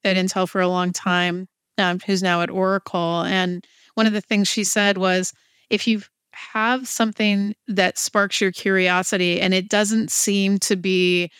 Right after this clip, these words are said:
on your linear path for career ascendance, follow that curiosity because you will end up growing in spaces that you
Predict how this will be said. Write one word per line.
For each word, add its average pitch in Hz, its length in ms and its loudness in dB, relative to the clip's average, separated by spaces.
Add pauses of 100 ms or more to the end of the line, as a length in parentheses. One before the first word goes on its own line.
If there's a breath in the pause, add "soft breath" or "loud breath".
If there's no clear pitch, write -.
(140 soft breath)
on 196 160 4
your 185 180 2
linear 185 400 2
path 175 360 -2
for 180 180 -8
career 185 340 0
ascendance, 175 640 0
follow 190 460 0
that 185 220 0
curiosity 170 920 0 (320 soft breath)
because 185 460 -2 (300)
you 196 280 0
will 196 220 2
end 180 200 2
up 170 180 -4
growing 180 500 2
in 175 80 -2
spaces 170 580 -2
that 180 140 -2
you 165 520 -4